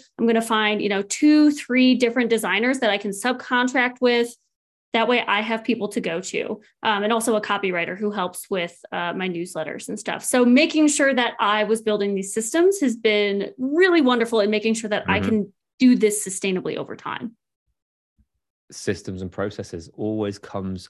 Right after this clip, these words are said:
Speaker 2: up with how to build sustainably. It's, you can't just continue to, <laughs> we're back to white knuckling it again, just
Speaker 1: <laughs>
Speaker 2: continue to do it. Systems are cool. So as you've built your teams and been able to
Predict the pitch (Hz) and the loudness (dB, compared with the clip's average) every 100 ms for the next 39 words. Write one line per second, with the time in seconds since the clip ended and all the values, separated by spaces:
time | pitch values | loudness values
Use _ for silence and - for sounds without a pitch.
0 | _ - 101 - - 98 92 90 - _ | _ -8 -8 -8 -10 -8 -6 -8 -16 _
1 | _ _ - - 98 90 90 - 87 - | _ _ -16 -6 -2 -2 -4 -8 -16 -10
2 | 104 95 92 90 _ _ _ _ _ _ | -6 -4 -4 -8 _ _ _ _ _ _
3 | - - 110 135 92 87 90 110 - - | -18 -6 -4 -4 -6 -12 -10 -10 -10 -12
4 | - _ _ _ _ _ _ _ _ _ | -14 _ _ _ _ _ _ _ _ _
5 | - 110 - 127 123 113 104 - 101 - | -10 -10 -8 -6 -6 -6 -10 -10 -12 -10
6 | 113 104 95 - 95 92 - _ _ - | -8 -8 -8 -8 -8 -8 -12 _ _ -8
7 | - 110 - - - _ _ - 104 101 | -6 -6 -10 -20 -20 _ _ -6 -2 -2
8 | 120 - 123 113 120 127 131 117 104 101 | -2 -2 0 0 0 -4 -2 -4 -4 -6
9 | 98 98 98 95 120 110 - 104 - 107 | -4 -4 -4 -2 -2 0 2 0 -2 -8
10 | - - 110 98 - - 131 127 107 98 | -8 -8 -6 -6 -10 -10 -10 -8 -10 -10
11 | - 131 101 92 _ _ _ _ _ _ | -8 -6 -4 -6 _ _ _ _ _ _
12 | _ _ _ - 139 127 131 160 165 135 | _ _ _ -4 -2 -2 -4 -2 -4 -2
13 | 127 117 98 - 98 92 98 95 98 95 | -4 -4 -6 -8 -8 -8 -10 -8 -6 -6
14 | 95 98 - 95 95 | -10 -12 -10 -8 -8